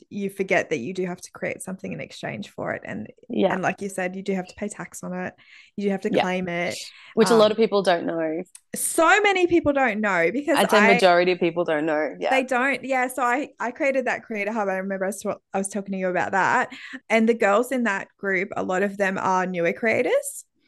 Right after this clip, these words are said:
Speaker 2: Yeah.
Speaker 1: And so that has been a massive topic of conversation is
Speaker 2: Yeah.
Speaker 1: gifted products and usage as well. Also massive.
Speaker 2: Yeah.
Speaker 1: So many people don't know about
Speaker 2: Yeah.
Speaker 1: that. <laughs>
Speaker 2: Yeah, usage.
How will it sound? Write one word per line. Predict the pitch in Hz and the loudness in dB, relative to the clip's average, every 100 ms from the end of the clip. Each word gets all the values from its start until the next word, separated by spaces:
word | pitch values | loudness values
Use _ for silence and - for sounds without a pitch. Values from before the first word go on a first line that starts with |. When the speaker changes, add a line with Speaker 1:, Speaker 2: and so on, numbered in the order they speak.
| - | -10
Speaker 2:
Yeah. | 190 165 | -2 2
Speaker 1:
And | 214 214 | 2 0
so | - 208 196 185 - 208 | 2 4 4 2 -4 2
that | 214 294 | 4 4
has | 285 233 | 2 2
been | 226 | 0
a | 196 | 0
massive | 190 185 - 196 | -4 -6 -6 -12
topic | - 202 196 185 - | -6 -4 -4 -6 -4
of | 196 180 | -8 -6
conversation | - 180 180 156 147 - - 117 - | -8 -6 -4 -2 -2 -6 -14 -12 -6
is | 185 170 175 - | -2 -2 -4 -8
Speaker 2:
Yeah. | - 175 - _ _ | -2 0 -2 _ _
Speaker 1:
gifted | - 208 - 185 | -10 -8 -6 -8
products | - 160 151 185 - - - | -2 0 0 -2 -12 -12 -2
and | 214 208 | 0 2
usage | 208 - - 190 | 0 -2 -2 -2
as | 180 - | -4 -4
well. | 165 - 208 _ | -4 -4 -6 _
Also | 240 214 220 180 | -6 -4 0 -2
massive. | 170 185 - - 226 _ - - - - | -2 -6 -8 -8 -12 _ -20 -20 -20 -6
Speaker 2:
Yeah. | - 175 - - _ - | 2 4 4 -2 _ 4
Speaker 1:
So | 381 277 | 6 8
many | 294 | 8
people | 311 247 | 6 6
don't | 220 208 | 6 4
know | 202 208 | 4 2
about | 202 214 | 4 8
Speaker 2:
Yeah. | 269 302 160 - | 10 10 6 2
Speaker 1:
that. | - | -4
<laughs> | _ _ _ _ - | _ _ _ _ 4
Speaker 2:
Yeah, | 226 277 | 8 8
usage. | 214 202 233 - 359 - | 8 6 4 2 2 0